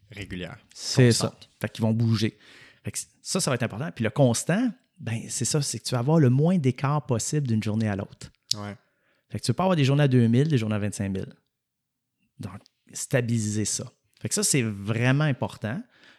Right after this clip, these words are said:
Speaker 2: Ensuite, c'est d'être capable de contrôler ses portions. Les gens n'aiment pas trop le terme contrôler, mais de savoir quelle quantité tu manges.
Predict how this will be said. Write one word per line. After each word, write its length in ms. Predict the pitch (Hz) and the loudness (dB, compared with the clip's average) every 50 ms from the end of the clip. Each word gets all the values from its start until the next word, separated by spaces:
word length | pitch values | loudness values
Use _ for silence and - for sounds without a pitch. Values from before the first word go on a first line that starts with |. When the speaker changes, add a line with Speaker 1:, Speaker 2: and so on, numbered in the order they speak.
| _ _ | _ _
Speaker 2:
Ensuite, 440 | - 123 123 - - 185 208 220 214 | -4 -2 -2 0 2 2 2 2 0
c'est 120 | - - | -2 -2
d'être 160 | 113 117 113 - | -2 -2 -2 -2
capable 480 | - 113 - 147 147 151 139 120 110 | -6 -6 -2 -2 -2 -2 -2 -4 -6
de 40 | 123 - _ | -10 -14 _
contrôler 680 | - - 139 143 131 - - 143 135 131 135 131 160 180 | -6 -4 -2 -2 -2 -2 0 2 2 4 4 2 2 0
ses 180 | 185 - - 131 | -2 -4 -8 -8
portions. 480 | - - 110 - - - - 170 233 254 - | -6 -6 -6 -6 -4 -4 -2 -2 -4 -4 -6
Les 120 | 139 113 | -6 -4
gens 120 | 107 123 135 | -2 -2 -2
n'aiment 100 | 131 117 | -2 0
pas 140 | - 123 | -2 -4
trop 160 | 120 - - 147 | -4 -2 -2 -2
le 100 | 120 104 | -2 -2
terme 220 | - 127 127 127 | -2 -2 -2 -2
contrôler, 460 | - - 120 113 - - - 117 160 240 | -4 -4 -6 -6 -4 -4 -2 -2 0 0
mais 180 | 254 131 104 - - - _ _ _ _ | 0 -2 -2 -4 -8 -18 _ _ _ _
de 60 | - 110 | -8 -6
savoir 500 | - - 113 120 143 165 196 196 175 - _ _ | -4 -2 -2 -2 -2 -2 -4 -4 -8 -12 _ _
quelle 160 | - 151 143 - | -6 -6 -4 -2
quantité 360 | - 139 131 - - - 160 | -4 -4 -4 -6 -8 -10 -10
tu 140 | - - 127 | -6 -6 -6
manges. 440 | 104 98 160 202 - - - - | -4 -4 -6 -10 -14 -20 -20 -20